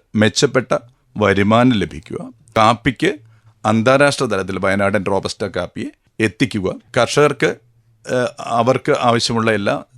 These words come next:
സേവനങ്ങളും ഫീൽഡ് തലത്തിൽ എത്തിച്ചു കൊടുക്കുക, വയനാടൻ കാപ്പിയെ ലോക വിപണിക്ക് ഒരു ബ്രാൻഡ് ചെയ്ത് സമർപ്പിക്കുക തുടങ്ങിയ പ്രവർത്തനങ്ങളാണ്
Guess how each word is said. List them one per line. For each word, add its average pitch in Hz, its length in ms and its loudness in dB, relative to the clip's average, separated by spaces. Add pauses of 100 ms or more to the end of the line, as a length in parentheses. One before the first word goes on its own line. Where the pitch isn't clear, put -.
സേവനങ്ങളും 127 1000 2 (220)
ഫീൽഡ് 120 360 4
തലത്തിൽ 95 240 0
എത്തിച്ചു 85 260 -12
കൊടുക്കുക, 92 420 -6 (300)
വയനാടൻ 139 540 2
കാപ്പിയെ 117 360 2 (360)
ലോക 135 440 4
വിപണിക്ക് 107 640 0 (260)
ഒരു 117 160 2
ബ്രാൻഡ് 120 600 4
ചെയ്ത് 101 360 -2 (120)
സമർപ്പിക്കുക 113 840 0
തുടങ്ങിയ 104 400 -6 (280)
പ്രവർത്തനങ്ങളാണ് 104 840 0